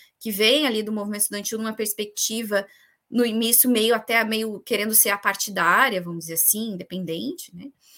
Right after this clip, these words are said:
E ele ascende com o apoio da esquerda à presidência do, do Chile, mas enfrenta uma direita muito virulenta, né? Enfrenta, teve duas derrotas importantes já em, em pouco tempo de governo,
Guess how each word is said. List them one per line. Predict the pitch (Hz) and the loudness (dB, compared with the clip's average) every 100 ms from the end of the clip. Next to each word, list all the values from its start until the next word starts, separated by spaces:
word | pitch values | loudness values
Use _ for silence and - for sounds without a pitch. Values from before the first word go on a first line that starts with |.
| - _ | -20 _
E | 415 | 4
ele | 302 240 | 6 8
ascende | 262 - 254 254 339 | 6 4 2 2 0
com | 339 247 | -2 -2
o | |
apoio | 240 185 185 | -2 -4 -4
da | 220 | 0
esquerda | 247 - 220 349 269 202 | -2 -2 -2 0 0 -2
à | |
presidência | 190 175 180 175 175 175 170 | -4 -8 -10 -8 -8 -8 -8
do, | 170 165 160 | -10 -14 -12
do | 214 | -8
Chile, | 254 - 202 247 453 - - - - | -6 -4 -2 -4 -6 -12 -20 -16 2
mas | 262 294 330 | 6 6 4
enfrenta | 381 - 254 226 285 339 440 403 | -2 -2 -2 -2 -2 -2 -2 0
uma | 302 277 | 2 0
direita | 240 247 214 240 262 370 | 0 0 0 0 -2 0
muito | 285 240 262 415 480 277 | 2 2 0 -4 -6 -8
virulenta, | 220 254 285 226 262 - 440 _ _ _ | -4 -2 0 0 -4 -8 -16 _ _ _
né? | - 214 285 | 0 2 2
Enfrenta, | 254 214 - 226 233 | 0 -4 -2 -2 -2
teve | 233 - 214 220 | -4 -2 -2 -4
duas | 196 254 440 | -6 -4 2
derrotas | 302 254 202 202 196 180 - _ _ _ - | 2 4 2 2 0 -2 -2 _ _ _ -14
importantes | 208 208 - - 214 453 494 247 | -4 -4 -4 -2 -2 -2 -4 -2
já | 202 196 214 208 | 2 4 4 0
em, | 196 196 208 | -4 -10 -10
em | - | -2
pouco | 247 - | -2 -2
tempo | 359 240 247 | -6 -6 -6
de | 202 | -10
governo, | 185 175 180 202 294 359 | -10 -8 -4 -2 -2 -4